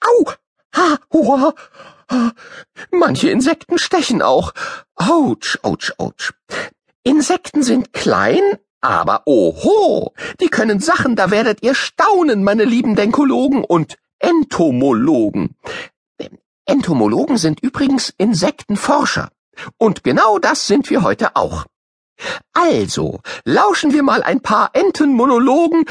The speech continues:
und, äh, Quack, Quack, Quack, Quack, Quack, Quack. Ich meine, äh, Quatsch. Lauschen wir mal dem Sumsen der Fliegen und dem Brummen der Hummeln und gucken dem Schmettern der Flatterlinge, äh, dem Flattern der Schmetterlinge zu.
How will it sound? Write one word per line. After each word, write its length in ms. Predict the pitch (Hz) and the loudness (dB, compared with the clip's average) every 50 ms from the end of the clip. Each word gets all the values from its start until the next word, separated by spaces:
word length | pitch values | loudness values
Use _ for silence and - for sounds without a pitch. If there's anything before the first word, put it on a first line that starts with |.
| - - | -6 -2
und, 300 | - 240 277 285 - - - _ _ _ _ _ _ _ _ | 0 2 2 2 0 -6 -12 _ _ _ _ _ _ _ _
äh, 100 | - - 131 - - - _ _ | -6 -4 -4 -4 -6 -8 _ _
Quack, 440 | - - 294 320 - - - - - _ _ _ - | -6 -4 -2 -2 -2 -4 -8 -14 -14 _ _ _ -2
Quack, 180 | - 415 415 - | -2 -2 -2 -2
Quack, 200 | - - - - | -4 -4 -4 -4
Quack, 180 | - 320 339 | -4 -6 -4
Quack, 180 | - - 302 - | -4 -6 -6 -4
Quack. 240 | - - - - - - - - - - | -4 -6 -8 -8 -10 -12 -10 -10 -10 -6
Ich 160 | - 240 180 110 | -4 -4 -2 0
meine, 200 | 120 110 95 90 | 0 0 0 -2
äh, 260 | 78 107 95 92 101 | -2 0 -2 -2 -2
Quatsch. 520 | - - - - 170 - - - - - - - - 339 254 - | -4 -4 -2 -2 -4 -4 -6 -8 -8 -10 -10 -6 -4 -2 0 0
Lauschen 480 | 269 302 302 208 330 330 - - 269 | 2 2 2 2 2 0 0 0 0
wir 80 | 269 - | 2 2
mal 160 | 233 214 220 | 2 2 2
dem 200 | 240 233 269 269 | 2 2 2 2
Sumsen 480 | 233 165 156 277 294 233 202 - 226 214 | 2 2 2 2 2 2 0 0 0 0
der 120 | 240 254 | 0 0
Fliegen 580 | - - - 226 392 392 311 302 311 311 294 - | 0 -2 -4 -2 0 2 2 2 2 2 0 0
und 160 | - - - | 0 0 0
dem 180 | - 226 247 160 | -2 -2 0 0
Brummen 360 | 127 135 208 277 226 160 175 | 2 2 2 2 2 2 2
der 180 | 208 196 - | 0 0 2
Hummeln 380 | - 302 294 202 202 247 254 254 - - - - - - - | 2 2 2 2 2 2 2 0 -2 -4 -8 -10 -10 -6 -2
und 320 | - 349 403 - - - | 0 0 0 0 -2 -2
gucken 300 | - 349 381 - 330 311 | -2 -2 0 2 0 2
dem 180 | 349 370 339 320 | 2 2 2 2
Schmettern 540 | - - - - 311 392 392 - 320 330 330 | 0 -2 -2 0 0 0 0 0 0 0 0
der 120 | 359 349 | 0 -2
Flatterlinge, 720 | - - - 320 359 381 - 339 311 - - 320 247 - | -2 -2 -2 0 0 0 0 0 2 2 2 2 2 2
äh, 140 | - 110 90 | 2 0 0
dem 240 | - - 160 202 247 | 0 0 0 0 0
Flattern 500 | - - - 311 311 320 330 285 285 302 | -2 -2 0 0 2 2 2 2 2 2
der 120 | 302 294 | 2 2
Schmetterlinge 720 | - - - - 330 392 403 - - 294 269 285 302 339 294 | 0 -2 -2 -2 -2 -2 0 0 0 0 2 2 0 0 0
zu. 260 | - - 311 311 277 | -2 0 0 0 0